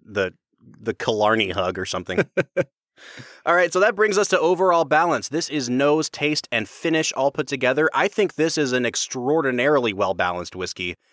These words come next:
I think it is more well, well-balanced than the Bogart's was. It's unapologetically fruity and sweet, and it is that all the way through.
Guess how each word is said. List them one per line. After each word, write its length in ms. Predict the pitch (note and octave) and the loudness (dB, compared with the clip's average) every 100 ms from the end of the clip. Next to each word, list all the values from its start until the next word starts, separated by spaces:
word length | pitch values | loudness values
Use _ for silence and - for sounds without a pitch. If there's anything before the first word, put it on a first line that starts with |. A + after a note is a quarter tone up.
| _ | _
I 60 | A#2 | -6
think 140 | C3 | 0
it 80 | C3+ | 2
is 120 | D#3+ | 2
more 160 | C3 A#2 | 2 2
well, 280 | A2 G#2+ - | 2 0 -2
well-balanced 640 | B2+ A#2 A2 G#2+ G#2+ - | 0 2 2 2 0 -2
than 140 | A2 G#2 | -4 -2
the 80 | |
Bogart's 500 | F#2+ C3 B2 G2 - | 2 2 2 0 -2
was. 340 | - F#2 F2+ - _ _ _ _ | -6 -4 -4 -10 _ _ _ _
It's 180 | C3+ C3 - | -6 -4 0
unapologetically 1120 | F3 A3+ - E3+ F3 D#3+ C3 C3+ C#3+ C3+ C3 | 0 0 0 0 2 0 2 2 2 0 -6
fruity 480 | - C3 B2+ C3+ C3 | -6 -6 -4 -4 -6
and 100 | G#2 | -8
sweet, 440 | - A2 F2+ - - _ _ | -8 -10 -12 -14 -16 _ _
and 200 | C3+ C3 | -2 0
it 160 | C#3 D3 | 0 0
is 180 | D3+ C3 | 0 2
that 260 | C3+ C3+ - | 0 0 2
all 240 | C#3+ D3+ | 2 2
the 100 | D3 | 2
way 160 | C3 B2 | -2 -2
through. 460 | - A#2 G#2 E2 | -4 -4 -4 -4